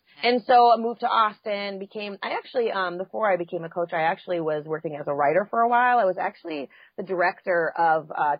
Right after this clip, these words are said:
two different coaching academies for a while, two different very well-known coaching academies for a while. And I, working with other coaches made me realize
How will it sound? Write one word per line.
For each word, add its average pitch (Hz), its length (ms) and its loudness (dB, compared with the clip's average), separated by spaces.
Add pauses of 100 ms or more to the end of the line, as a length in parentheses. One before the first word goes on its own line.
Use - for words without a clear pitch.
(100)
two 277 140 -10
different 233 340 -10
coaching 156 320 -10
academies - 640 -10
for - 80 -12
a - 80 -6
while, - 260 -10
two 190 120 -12
different 190 320 -4
very 165 240 2
well-known 147 580 -2 (180)
coaching 147 320 -10
academies - 640 -8
for - 100 -10
a 131 60 -6
while. 135 420 -4 (400)
And 202 200 0
I, 202 400 2 (400)
working 208 420 -2
with 175 140 4
other 175 200 -4
coaches 247 380 -10
made 170 140 -6
me 165 100 -8
realize 147 480 -2